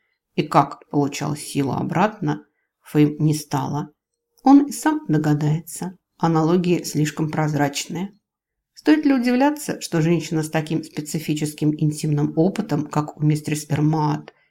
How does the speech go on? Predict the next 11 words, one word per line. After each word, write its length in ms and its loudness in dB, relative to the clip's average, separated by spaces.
не 100 4
впала 540 4
в 180 -2
многочасовую 800 2
истерику 720 -2
после 300 -2
встречи 540 0
с 80 -4
двумя 440 2
юными 420 0
волшебниками? 1000 -6